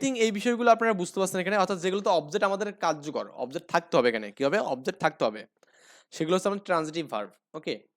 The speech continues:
সেগুলো আমাকে ট্রানজিটিভ ভার্ব। এগুলো সবগুলোই পরীক্ষা আছে। এই mother love me এটা কিন্তু আপনার আছে। প্রাইমারিতে কিন্তু আছে এখানে, প্রায় তিনবার প্রাইমারিতে কোশ্চেনটা আছে। তিনবার আসছে। কয়বার? তিনবার আসছে। বুঝছেন? তাহলে ব্যাপারটা কিন্তু ইম্পর্টেন্ট। ক্লিয়ার?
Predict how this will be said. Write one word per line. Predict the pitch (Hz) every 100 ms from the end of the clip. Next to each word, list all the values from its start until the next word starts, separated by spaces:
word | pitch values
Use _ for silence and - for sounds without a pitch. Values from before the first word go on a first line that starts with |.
| _
সেগুলো | - 143
আমাকে | 151 165
ট্রানজিটিভ | 175 131 131 135 123
ভার্ব। | 170
এগুলো | 175 180
সবগুলোই | 190 180 208
পরীক্ষা | 202 185 175
আছে। | 143 151
এই | 151
mother | 143 151 147
love | 143
me | 147
এটা | 160
কিন্তু | 170 170
আপনার | 165 170
আছে। | 156 117 107 _ - - _
প্রাইমারিতে | - 160 185 190 190
কিন্তু | 196 190
আছে | 185 165 147
এখানে, | 139 147 180 202 147 - -
প্রায় | 160
তিনবার | 165 220 220 208
প্রাইমারিতে | 190 175 170
কোশ্চেনটা | 151 135 131
আছে। | 110 117 -
তিনবার | 202 214 196 143
আসছে। | 123 - -
কয়বার? | 131 151 175
তিনবার | 202 185 143
আসছে। | 113 -
বুঝছেন? | 120 135 185 - _ _ _ _ _ _ _ _ _
তাহলে | - 135
ব্যাপারটা | 147 180
কিন্তু | 202 226
ইম্পর্টেন্ট। | 240 214 165 151 170 _ _ _
ক্লিয়ার? | - 165